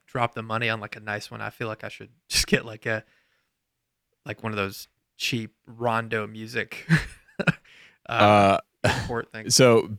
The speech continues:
Speaker 2: Beto in the chat saying, "What if Novo did a headless guitar? Would you still grab it?" Absolutely not. I should have talked about this in the, uh, Peeves episode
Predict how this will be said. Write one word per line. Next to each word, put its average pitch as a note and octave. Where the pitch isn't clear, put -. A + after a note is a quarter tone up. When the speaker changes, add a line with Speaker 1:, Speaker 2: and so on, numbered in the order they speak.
Speaker 2:
Beto A2
in G#2+
the G2
chat G2+
saying, G2+
"What A#2
if A#2+
Novo A2
did F#2+
a F2+
headless F#2
guitar? E2
Would D#2+
you D#2+
still E2+
grab E2
it?" D2+
Absolutely G2
not. D#2+
I -
should C3+
have A#2+
talked A2+
about G2
this F#2
in F2+
the, E2
uh, E2+
Peeves G#2
episode D2+